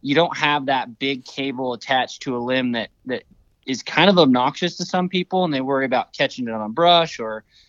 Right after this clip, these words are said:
or something like that. And so for the guy that's, that's a little nervous of a big cable coming off of a rest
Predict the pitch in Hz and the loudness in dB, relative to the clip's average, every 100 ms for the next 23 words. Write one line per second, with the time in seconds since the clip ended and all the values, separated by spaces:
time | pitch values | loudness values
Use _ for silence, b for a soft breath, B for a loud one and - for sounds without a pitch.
0 | b - 120 - 151 147 143 123 131 139 | b -12 -8 -2 -4 -2 -2 -2 0 2
1 | 147 - _ _ _ - 135 - 135 127 | 2 0 _ _ _ -14 -12 -4 -2 -2
2 | - 135 131 151 165 156 - - - - | -6 -8 -2 2 2 0 -6 -14 -18 -16
3 | - 123 - - 127 151 156 131 139 156 | -12 -12 -14 -10 -6 -4 -2 0 0 -2
4 | 143 131 131 123 110 - - 110 - 135 | -4 -6 -4 -6 -8 -14 -12 -10 -2 -2
5 | 120 - - 143 135 123 117 - 127 123 | -2 -8 0 0 2 0 -2 0 0 0
6 | 117 127 - 123 120 117 - _ _ 123 | 0 0 2 2 2 -2 -16 _ _ -4
7 | 123 123 120 | 0 0 -2